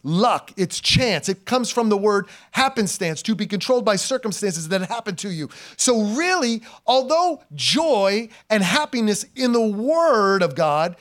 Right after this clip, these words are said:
come very closely, the word itself that we see,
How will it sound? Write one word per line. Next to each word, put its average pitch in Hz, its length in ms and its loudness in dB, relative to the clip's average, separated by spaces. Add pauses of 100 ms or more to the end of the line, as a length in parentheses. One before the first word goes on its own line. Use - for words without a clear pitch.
(120)
come 190 220 2
very 156 180 2
closely, 131 640 -2 (600)
the 190 100 2
word 285 640 2
itself 226 560 0
that 208 160 0
we 226 300 0
see, 147 480 -4